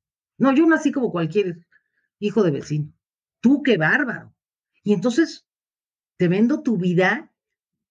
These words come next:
desde un punto de vista en el que eres afortunado. Los niños adoptados tienen papás de repuesto. A mí se me murió mi papá y me quedé sin nadie. O sea, de, yo creo que tú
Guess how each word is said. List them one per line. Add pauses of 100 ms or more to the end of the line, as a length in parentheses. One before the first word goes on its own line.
(100)
desde
un
punto
de
vista
en
el
que
eres
afortunado. (420)
Los
niños
adoptados
tienen
papás (220)
de
repuesto.
A
mí
se
me
murió
mi
papá
y
me
quedé
sin
nadie. (640)
O
sea, (200)
de, (360)
yo
creo
que (320)
tú